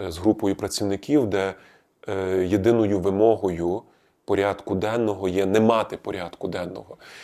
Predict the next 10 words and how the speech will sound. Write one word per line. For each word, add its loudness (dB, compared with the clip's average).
де, 6
так 0
би 0
мовити, 4
ми, 0
е, -4
маємо 0
нагоду -2
неформального -2
спілкування. -4